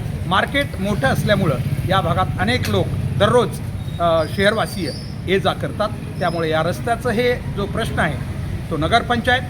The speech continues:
संबंधित कंपनी आणि पीडब्ल्यूडी, अर्थात ज्यांच्या देखरेखीखाली काम होतं आहे, अशा सार्वजनिक बांधकाम विभागानं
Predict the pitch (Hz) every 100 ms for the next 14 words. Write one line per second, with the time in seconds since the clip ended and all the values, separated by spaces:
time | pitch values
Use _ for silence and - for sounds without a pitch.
0 | - - - - - - - - 202 220
1 | 240 233 240 233 254 269 285 - 220 285
2 | 302 - - - 269 285 196 165 139 156
3 | 170 - 254 - - - - 202 214 254
4 | 202 220 254 - - 254 247 208 180 170
5 | 160 156 - - - 220 240 220 262 269
6 | 277 214 202 214 190 - 196 208